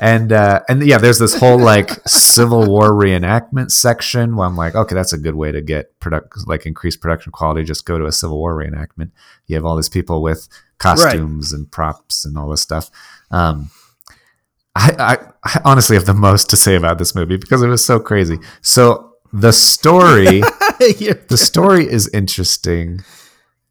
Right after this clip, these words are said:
Speaker 1: and also confusing. So I, overall, this movie is fine. I think that it is a good example of someone learning by doing and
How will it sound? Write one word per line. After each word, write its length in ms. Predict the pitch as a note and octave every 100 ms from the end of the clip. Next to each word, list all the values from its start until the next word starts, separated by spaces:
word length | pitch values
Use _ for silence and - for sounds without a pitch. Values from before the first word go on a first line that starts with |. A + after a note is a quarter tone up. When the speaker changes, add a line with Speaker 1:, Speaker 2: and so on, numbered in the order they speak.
| -
Speaker 1:
and 140 | A2
also 300 | C3 B2+ A#2+
confusing. 640 | G#2+ G2 F2+ D#2+ C#2 - -
So 320 | - A2 -
I, 180 | - - - _ -
overall, 960 | C3+ F3+ F#3+ F3+ A#2 G#2+ G#2 G#2+ _ _ _ _ _
this 200 | - G2+ G#2+
movie 340 | G#2 G2+ G2
is 500 | F#2 F#2 F#2 - - _ _ _ _ _ _ _ _
fine. 540 | - - F2 C#2 C2 - _ - _ F#2
I 80 |
think 320 | F#2+ B2 A2+ -
that 140 | G#2
it 140 | G2 F#2+
is 160 | F2
a 80 | F2
good 420 | E2 - - G#2+
example 760 | G#2 F2 F2 F#2+ F#2 F#2+ F2 -
of 180 | F2 D#2+
someone 880 | - - F#2 F2+ F2 E2+ E2 E2 E2 _ _ _ _ _ _ _ _ _ -
learning 520 | F2 F2+ G2 G2 F#2+ D#2+
by 240 | E2 D#2
doing 640 | C#2 D#2 A2 D3 F3+ A#3+ _ -
and 440 | E2+ D#2+ D#2 D#2